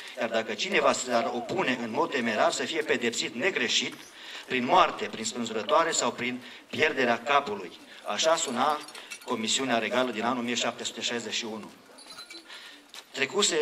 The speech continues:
abia un an și cei ce au terorizat și alungat călugării, apoi au demolat mănăstirea, au venit să ceară năsăudenilor și bistrițenilor români ortodox jurământ militar într-o altă credință, străină lor.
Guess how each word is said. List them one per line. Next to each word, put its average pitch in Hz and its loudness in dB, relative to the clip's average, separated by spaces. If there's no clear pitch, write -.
abia 139 8
un 139 2
an 131 6
și 113 -2
cei 139 2
ce - -4
au 113 4
terorizat 117 2
și - 2
alungat 131 4
călugării, 113 0
apoi 104 -2
au 110 0
demolat 113 2
mănăstirea, 113 -4
au 147 6
venit 160 4
să 185 -2
ceară 170 4
năsăudenilor 139 2
și 131 -2
bistrițenilor 120 0
români 135 -4
ortodox 127 2
jurământ 143 2
militar 151 4
într-o 160 4
altă 208 6
credință, 131 2
străină 151 0
lor. 107 0